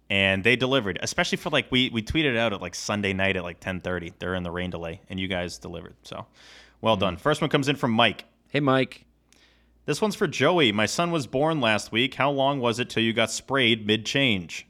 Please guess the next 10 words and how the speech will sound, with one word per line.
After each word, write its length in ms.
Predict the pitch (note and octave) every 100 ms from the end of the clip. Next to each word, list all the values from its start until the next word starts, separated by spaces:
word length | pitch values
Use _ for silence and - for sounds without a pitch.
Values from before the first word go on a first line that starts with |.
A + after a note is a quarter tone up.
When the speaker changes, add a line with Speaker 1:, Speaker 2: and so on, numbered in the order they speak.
| _ - _
Speaker 2:
Dude, 240 | - F2+ D#2+
so 220 | - F#2+
luckily 340 | F#2+ G#2+ B2+ B2+
my 160 | A#2
son 280 | G2 - C3
has 120 | C3
never 180 | A#2 G#2
peed 460 | - - G#2 G#2+ A#2 - - - _
on 340 | G2+ G#2+ G#2+ F#2+
me 360 | F#2 F#2+ G#2+